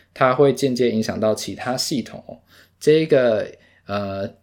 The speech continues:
比较细的部分呢，其实是因为我们脖子的感觉受器呢，它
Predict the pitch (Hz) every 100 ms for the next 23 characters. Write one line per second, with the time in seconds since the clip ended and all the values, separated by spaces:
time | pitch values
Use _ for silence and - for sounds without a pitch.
0 | _ 101 147 151 - 196 139 113 120 123
1 | 127 110 98 98 - 107 113 - 131 127
2 | 131 113 107 104 107 107 120 139 123 110
3 | 90 85 87 92 160 113 - 139 104 95
4 | 101 - - _ _ - 135 135 127 131
5 | 143